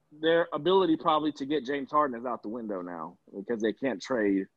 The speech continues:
Dinwiddie, um, in that trade. And if they do trade him, they're gonna have to probably do, like, a Paul George type situation where they give up all their draft picks from here to twenty twenty-seven. Um,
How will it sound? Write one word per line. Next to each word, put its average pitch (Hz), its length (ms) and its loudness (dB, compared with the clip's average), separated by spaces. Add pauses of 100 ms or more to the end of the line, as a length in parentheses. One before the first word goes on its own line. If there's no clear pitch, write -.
Dinwiddie, 98 500 0 (540)
um, 82 240 0
in 98 140 0
that 87 180 2
trade. 85 380 2 (380)
And 117 100 2
if 104 100 2
they 107 120 8
do 160 160 10
trade 104 280 6
him, 104 160 4
they're 101 100 4
gonna 107 160 2
have 107 160 0
to 101 120 -2 (140)
probably 110 340 6
do, 110 420 2
like, 101 200 2
a 95 120 4 (440)
Paul 110 260 4
George 101 680 2 (160)
type 120 220 2
situation 104 600 4
where 95 80 2
they 92 120 4
give 101 200 2
up 98 220 2 (500)
all 127 220 6
their 113 120 2
draft 104 320 0
picks 117 160 -6
from 98 120 -8
here 113 160 0
to 98 60 0
twenty 107 260 -4
twenty-seven. 95 720 0 (960)
Um, 80 400 0